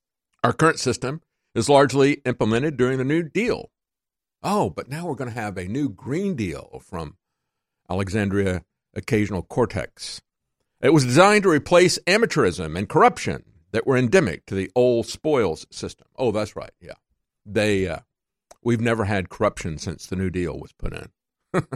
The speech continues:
Uh, you have more corruption because you have more power and authority over people's lives. If you want to get rid of the corruption, you get rid of the power in Washington.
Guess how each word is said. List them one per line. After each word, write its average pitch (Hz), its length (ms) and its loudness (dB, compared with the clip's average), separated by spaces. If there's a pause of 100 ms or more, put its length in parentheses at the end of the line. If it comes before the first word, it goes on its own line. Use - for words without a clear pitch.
(640)
Uh, 92 220 -2
you 98 80 2
have 147 200 6
more 196 200 8
corruption 135 640 2 (500)
because 131 380 0
you 123 80 0
have 117 340 0
more 131 580 4 (100)
power 147 560 4
and 110 100 -4
authority 110 360 0
over 90 140 -4
people's 95 360 -6
lives. - 520 -6 (1200)
If 101 140 -8
you 120 60 0
want 156 100 2
to 190 40 -2
get 190 160 2
rid 185 120 2
of 180 100 4
the 165 60 2
corruption, 135 640 0
you 110 140 -2
get 143 180 0
rid 110 120 0
of 98 60 -4
the 92 60 -4
power 95 560 0
in 82 200 -8
Washington. 73 480 -12